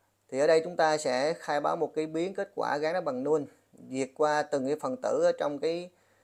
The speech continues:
cái list ban đầu, lấy ra, lấy ra phần tử, kiểm tra cái len lớn hơn năm. Thì ta lấy cái phần tử đó gán vô cái biến kết quả và frac.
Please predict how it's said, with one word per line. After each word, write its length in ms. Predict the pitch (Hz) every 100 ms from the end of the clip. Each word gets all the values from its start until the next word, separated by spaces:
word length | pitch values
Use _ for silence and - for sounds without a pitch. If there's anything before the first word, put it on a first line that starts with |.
| _ -
cái 100 | 180
list 120 | 196
ban 160 | 143
đầu, 280 | 143 127 117 - _ _ -
lấy 280 | 131 160
ra, 380 | 175 160 147 143 - _ _ _ _
lấy 120 | 151
ra 140 | 160 143
phần 220 | 131 123
tử, 260 | 113 147 151 _ _ _
kiểm 160 | 135 147
tra 140 | 165
cái 140 | 151 160
len 320 | 160 151 143
lớn 200 | 151 180
hơn 140 | 175
năm. 220 | 151 147 139 _ _ _ _ _
Thì 100 | 123
ta 160 | 123 135
lấy 460 | 143 165 180 208 - _ -
cái 680 | 151 143 151 170 190 214 -
phần 160 | - 127
tử 160 | - 139
đó 280 | 143 165 180
gán 300 | 156 165 196
vô 200 | 160 147
cái 100 | 156
biến 180 | 165 170
kết 140 | 190 -
quả 260 | 117 123
và 320 | 139 131 120 117 _
frac. 120 | 175